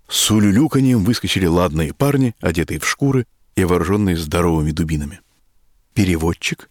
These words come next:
разъяснил епископу, что вот это и есть принцы Уэльса. Когда же епископ превозмог удивление и рассказал им печальную историю гроба Господня, находящегося в руках неверных, принцы с радостью согласились помочь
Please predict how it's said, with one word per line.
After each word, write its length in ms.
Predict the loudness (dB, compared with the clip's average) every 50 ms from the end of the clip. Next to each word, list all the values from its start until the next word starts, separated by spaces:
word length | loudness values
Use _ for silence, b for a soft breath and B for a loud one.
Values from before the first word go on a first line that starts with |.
| _ _
разъяснил 580 | -4 -2 -2 0 0 0 -2 0 -2 -2 -2 -2
епископу, 720 | -2 -4 -6 -6 -6 -6 -6 -6 -8 -8 -8 -8 -10 -12 _ _ _
что 220 | -14 -6 -2 0 0
вот 220 | 0 0 0 0
это 240 | 0 -2 0 -2 -2
и 100 | -2 0
есть 480 | 0 2 2 0 0 -2 -6 -12 -18 -20 b b b b b b b b b -4
принцы 380 | -2 -2 -2 -2 -2 -4 -4
Уэльса. 420 | -2 -2 -2 -2 -2 -4 -8 -10 -12 _ _ _ _ _ _ _ _ _ _ _ _ _ _ _ _ _
Когда 300 | -6 -6 -4 -2 -2 -2
же 120 | -2 -2 -4
епископ 460 | -4 -4 -6 -6 -6 -6 -10 -12 -14 -20 _ -6
превозмог 500 | -2 -2 0 0 0 0 -2 -4 -2 -2
удивление 520 | -2 -2 -2 -2 -2 -2 0 0 0 -2
и 20 |
рассказал 420 | -2 -4 -4 -4 -2 -2 -2 -2 -2
им 140 | -4 -6 -10 _ _
печальную 760 | -2 -2 0 0 0 2 2 0 0 0 0 0 0 0 0
историю 480 | -2 -2 -2 -2 -2 -2 0 0 -2 -2
гроба 340 | 0 0 0 0 0 0 -2
Господня, 640 | -2 -2 -4 -4 -6 -6 -6 -6 -6 -10 -14 -16 -8 _
находящегося 800 | -2 0 0 0 0 0 2 0 0 0 -2 -4 -4 -4 -2 -4
в 60 | -4
руках 320 | -4 -2 -4 -4 -4 -4
неверных, 680 | -2 0 0 2 2 0 -2 -4 -10 -16 -20 -20 -20 _ _ _ _ _ _ -6
принцы 400 | -4 -2 0 0 0 0 -2 -2
с 120 | -2 -2
радостью 440 | 0 0 0 0 0 -2 -4 -4 -4
согласились 540 | -4 -4 -2 -2 -2 -2 -2 -2 -4 -4 -4
помочь 360 | -4 -2 -2 -2 -2 -4 -8